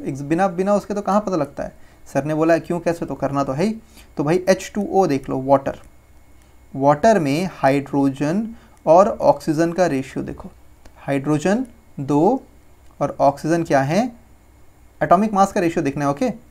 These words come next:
एटॉमिक मास के हिसाब से हाइड्रोजन का दो हो गया और ऑक्सीजन का हो गया सिक्सटीन, यानी अगर इसको काटेंगे तो टू, one is to eight का। तो दुनिया में या एक ग्लास में भी अगर आप देखो तो जितने भी वाटर मॉलिक्यूल होंगे,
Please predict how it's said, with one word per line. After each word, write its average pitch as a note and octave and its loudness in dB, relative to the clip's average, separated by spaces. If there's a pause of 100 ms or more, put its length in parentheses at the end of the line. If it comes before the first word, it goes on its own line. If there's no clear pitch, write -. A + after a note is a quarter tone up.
(320)
एटॉमिक D3+ 0
मास D3+ 2
के E3 0
हिसाब C3+ 0
से F3 -2
हाइड्रोजन C#3+ -2
का C#3+ -6
दो C#3 -2
हो D#3 2
गया G3+ 2
और D3 0
ऑक्सीजन C#3+ -4
का C#3+ -2
हो C3+ 2
गया D#3+ -2
सिक्सटीन, C#3+ -6
यानी F3 -2 (480)
अगर C#3+ 0
इसको D3 -4
काटेंगे C#3+ 0
तो D3 -4
टू, D3+ -2 (160)
one D3 0
is C#3+ -4
to F#3 -2 (520)
eight D3 0
का। - -14 (580)
तो A#3 -4
दुनिया D#3 0
में D#3+ -2 (360)
या D#3+ 0 (100)
एक F#3+ 6 (180)
ग्लास D3+ 4
में D3 -2
भी C3+ 0
अगर C3 0
आप B2+ 2
देखो D#3 -4 (260)
तो D3+ -4
जितने G3+ -2
भी G3+ 0
वाटर D3 2
मॉलिक्यूल C3+ -2
होंगे, C#3+ -2